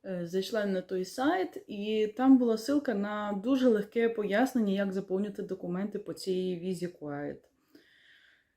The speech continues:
Е, загвоздка була в дозволі від тата. Наш тато на той момент взагалі знаходився на Сардинії, і якось отримати від нього,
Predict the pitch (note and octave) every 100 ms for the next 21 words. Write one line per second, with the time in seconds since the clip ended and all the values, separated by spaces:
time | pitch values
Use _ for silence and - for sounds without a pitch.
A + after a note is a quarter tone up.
0 | _ - G#3 G#3 G#3+ G#3 G#3 G3+ G3+ G3
1 | G#3 G#3 A#3 E4+ - C4+ A#3 C4 B3 G3+
2 | A#3+ A#3 A#3 A3 G#3 - E3+ D#3 C#3+ C#3+
3 | - G#3+ C4+ - C4 A#3 A3 A3+ G#3+ A3+
4 | B3 G#3 G3+ G#3+ A3 G3+ G#3 G3+ G3 -
5 | G3 F#3+ F#3 F3+ F3 F3+ F3+ F3+ E3+ -
6 | F3 G#3+ C4+ C4 A#3 G#3 F#3 F3+ - _
7 | _ - F#3+ F#3 F#3+ F#3+ F#3+ F3+ F3 F3
8 | E3+ - _ _ _ _ G3 F#3 G3 -
9 | F#3 G#3+ A3 G3 G3+ F3 D#3 F3+ G3+ E3+
10 | F3